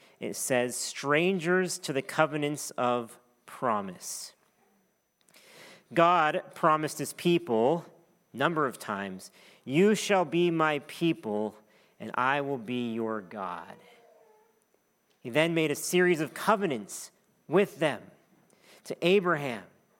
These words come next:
Jacob, Moses, David. And to be strangers to these covenants means we didn't even know them.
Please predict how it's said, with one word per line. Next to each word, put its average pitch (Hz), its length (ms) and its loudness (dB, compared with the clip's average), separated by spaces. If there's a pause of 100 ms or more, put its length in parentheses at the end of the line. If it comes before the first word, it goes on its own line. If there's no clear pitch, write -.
(220)
Jacob, 147 720 0 (400)
Moses, 143 840 2 (320)
David. 175 600 4 (260)
And 123 80 -16
to 165 80 -6
be 175 120 2
strangers 175 1300 2
to 214 240 4
these 202 220 2
covenants 175 540 2 (260)
means 175 220 4
we 220 100 6
didn't 254 120 0
even 214 260 4
know 240 380 8
them. 180 280 4